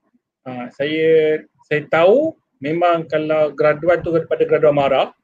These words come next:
memang mara provide. Memang you did, apa, graduan mara ni, uh, mara bantu untuk dia,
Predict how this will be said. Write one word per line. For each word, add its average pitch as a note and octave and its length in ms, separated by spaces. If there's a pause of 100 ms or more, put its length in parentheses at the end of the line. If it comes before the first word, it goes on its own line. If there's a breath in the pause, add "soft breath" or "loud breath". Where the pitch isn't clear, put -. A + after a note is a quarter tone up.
(440)
memang E3 240
mara E3 320
provide. E3 400 (240)
Memang E3 240
you E3 160
did, F#3 320 (320)
apa, - 80
graduan F3+ 320
mara G3+ 320
ni, A3 80 (240)
uh, E3 160
mara F#3 400
bantu F3+ 560
untuk E3+ 320
dia, E3+ 160